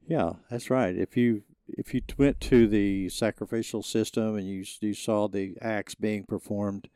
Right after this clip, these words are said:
uh, offering sacrifices to God for sin or, uh, for praise or, uh, you know, the,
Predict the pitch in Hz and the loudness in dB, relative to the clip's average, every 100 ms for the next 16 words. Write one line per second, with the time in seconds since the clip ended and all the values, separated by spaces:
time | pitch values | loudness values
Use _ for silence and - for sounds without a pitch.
0 | _ _ _ - - - 92 90 90 - | _ _ _ -18 -16 -8 -2 0 0 -4
1 | - 104 104 101 95 - 202 98 - 101 | -6 -2 -2 -4 -4 -4 -2 -4 -2 -4
2 | 98 98 - 101 95 98 101 - 85 - | -2 -8 -8 -4 -2 -2 -4 -6 -8 -4
3 | 101 101 104 101 90 82 107 _ _ _ | -2 -2 -2 -4 -4 -6 -10 _ _ _
4 | _ _ 95 92 87 95 87 87 - _ | _ _ -2 -2 -2 -2 -2 -2 -6 _
5 | _ - 110 101 98 104 101 92 90 95 | _ -2 2 4 4 2 0 -4 -6 -8
6 | - - - - - - - 50 - - | -14 -16 -18 -20 -20 -20 -10 -8 -8 -12
7 | - _ _ _ _ _ _ _ _ _ | -20 _ _ _ _ _ _ _ _ _
8 | _ 101 95 92 87 87 | _ -2 -2 -2 -4 -6